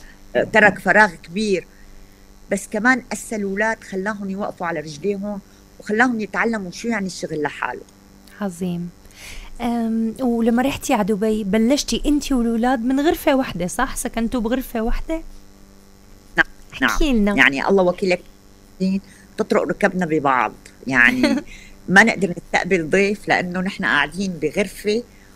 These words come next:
Speaker 1: و-، وأنا بالشام، يعني، وصلت ال-، ال-، ال-، الشركة العقارية ل-، ل-، لمناطق جدًا حلوة. كنا مفكرين نفتح ب-،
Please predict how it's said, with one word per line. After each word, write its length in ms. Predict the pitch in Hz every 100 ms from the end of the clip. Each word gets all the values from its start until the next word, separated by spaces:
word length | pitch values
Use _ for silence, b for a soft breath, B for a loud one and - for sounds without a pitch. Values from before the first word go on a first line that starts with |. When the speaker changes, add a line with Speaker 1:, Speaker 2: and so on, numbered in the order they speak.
| b - -
Speaker 1:
و-، 320 | 175 175 180 180
وأنا 340 | 175 226 240
بالشام، 560 | 196 - 226 226 226 202
يعني، 300 | 156 147 156
وصلت 440 | 196 - 196 185 -
ال-، 200 | 147 -
ال-، 280 | 139 120 110
ال-، 680 | 120 123 113 92 69 50
الشركة 280 | - 190 190
العقارية 720 | 165 139 - 147 147 196 180
ل-، 320 | 165 113 -
ل-، 400 | 131 120 117 95 90 B B B -
لمناطق 760 | 139 139 131 156 196 208 196 - -
جدًا 440 | 151 185 160 180
حلوة. 300 | 180 208 202
كنا 320 | 165 160 156 139 -
مفكرين 440 | 165 - 190 208
نفتح 400 | 170 147 135 -
ب-، 200 | 156 120